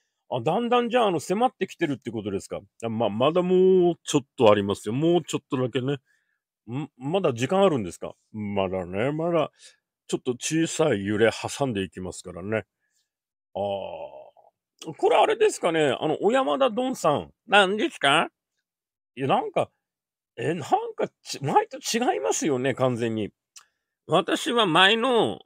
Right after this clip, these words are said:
小山田ドンなんですけど、上まで上がってくるとね、あの、なんていうの？あの、テンション上がってくるんですよ。<laughs> あの、ま、グ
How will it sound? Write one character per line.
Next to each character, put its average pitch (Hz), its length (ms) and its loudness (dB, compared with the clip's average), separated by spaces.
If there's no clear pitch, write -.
小 160 140 -2
山 220 260 0
田 214 100 0
ド 220 180 0
ン 233 100 -2
な 170 120 2
ん 131 120 -2
で 131 120 0
す - 140 -20
け 117 100 -6
ど、 123 400 -2
上 247 220 2
ま - 120 2
で - 80 4
上 151 180 6
が 175 100 2
っ 339 60 0
て 320 100 -4
く 339 140 0
る 208 140 -4
と 110 140 -4
ね、 135 240 0
あ 139 120 -2
の、 131 120 -4
な 143 220 0
ん - 60 -10
て 190 60 -2
い 147 60 0
う - 20 0
の？ 117 320 -4
あ 139 140 -4
の、 131 60 -10
テ - 100 0
ン 381 40 2
シ - 120 0
ョ 185 40 4
ン 165 40 4
上 - 40 -6
が 196 320 6
っ - 20 -12
て 381 100 2
く 370 140 4
る 339 80 2
ん 220 80 -2
で 190 80 2
す - 160 0
よ。 151 160 2
<laughs> - 520 -2
あ 165 100 2
の、 156 100 -2
ま、 202 240 6
グ 185 120 6